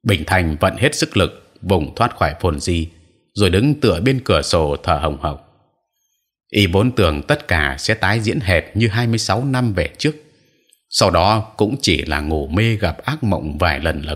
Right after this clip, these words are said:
cùng. Không ngờ Phồn Di đã đoán được ý đồ của Y, rồi tìm đến tận đây.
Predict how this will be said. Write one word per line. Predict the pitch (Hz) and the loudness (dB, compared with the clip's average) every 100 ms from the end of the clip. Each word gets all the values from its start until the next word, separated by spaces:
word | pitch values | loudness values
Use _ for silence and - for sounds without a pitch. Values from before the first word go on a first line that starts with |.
| - | -4
cùng. | 78 69 _ _ _ _ - _ _ _ | -6 -6 _ _ _ _ -20 _ _ _
Không | - 139 | -2 2
ngờ | 113 80 - | 4 2 2
Phồn | 92 73 | 0 0
Di | 78 120 | 0 0
đã | 120 | 0
đoán | 104 107 147 | 0 0 0
được | 131 82 | 0 0
ý | - 117 | 0 0
đồ | 135 82 - | 2 0 -2
của | 78 | -4
Y, | 90 107 107 _ _ _ _ _ - | 0 -2 -2 _ _ _ _ _ -6
rồi | 101 90 | 0 2
tìm | 98 85 | 2 0
đến | 71 120 | 2 -2
tận | 120 87 - | -2 -4 -2
đây. | 85 80 | -4 -4